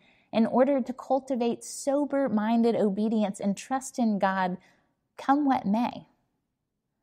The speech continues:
Obviously, there's a lot more to be said. Can we learn to say it?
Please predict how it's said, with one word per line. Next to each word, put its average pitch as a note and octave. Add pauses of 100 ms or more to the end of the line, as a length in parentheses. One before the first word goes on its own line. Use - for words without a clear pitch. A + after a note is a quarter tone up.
(1200)
Obviously, G#3 (540)
there's F3+
a F3+
lot F3+
more E3 (100)
to -
be E3+
said. - (2000)
Can G#3
we G#3
learn G#3 (300)
to -
say F3
it? D#4